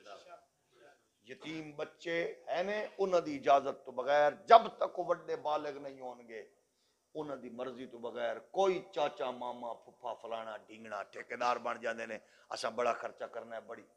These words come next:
ਚੌਧਰੀ ਸਾਹਿਬਾਨ, ਖਾਨ ਸਾਹਿਬਾਨ, ਹਾਜੀ ਸਾਹਿਬਾਨ ਮਰ ਗਏ ਨੇ, ਕਿਸੇ ਨੂੰ ਕੋਈ ਜੁਰਤ ਨਹੀਂ ਕਿ ਉਹਦੇ ਮਰਨ ਤੋਂ ਬਾਅਦ ਅਸਰਾਫ ਕਰਕੇ ਉਹ ਆਖੇ, "ਜਨਾਬ, ਮੈਂ ਇੰਜ ਕਰਨਾ ਹੈ," ਨਾ।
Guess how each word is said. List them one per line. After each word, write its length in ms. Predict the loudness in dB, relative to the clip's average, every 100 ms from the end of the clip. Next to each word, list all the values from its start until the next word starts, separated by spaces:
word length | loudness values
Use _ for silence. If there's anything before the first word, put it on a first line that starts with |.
| _ _
ਚੌਧਰੀ 300 | -4 -4 -4
ਸਾਹਿਬਾਨ, 380 | -6 -4 -2 -6
ਖਾਨ 260 | -6 -6 -4
ਸਾਹਿਬਾਨ, 360 | -4 -4 -4
ਹਾਜੀ 320 | -2 -4 -4 -2
ਸਾਹਿਬਾਨ 360 | 0 2 0
ਮਰ 200 | -2 -2
ਗਏ 200 | -2 -8
ਨੇ, 120 | -10 -14 _ _ _
ਕਿਸੇ 300 | -4 2 2
ਨੂੰ 160 | 2 -4
ਕੋਈ 300 | 0 0 0
ਜੁਰਤ 420 | -6 -4 -4 -4
ਨਹੀਂ 180 | -12 -16
ਕਿ 120 | -14
ਉਹਦੇ 120 | -14
ਮਰਨ 300 | -10 -8 -8
ਤੋਂ 140 | -10 -10
ਬਾਅਦ 260 | -8 -8 -14
ਅਸਰਾਫ 460 | -12 -8 -8 -8
ਕਰਕੇ 260 | -14 -14 -10
ਉਹ 60 | -12
ਆਖੇ, 160 | -10
"ਜਨਾਬ, 200 | -10 -10
ਮੈਂ 160 | -10 -16
ਇੰਜ 100 | -16
ਕਰਨਾ 260 | -18 -18
ਹੈ," 60 | -16
ਨਾ। 100 | -14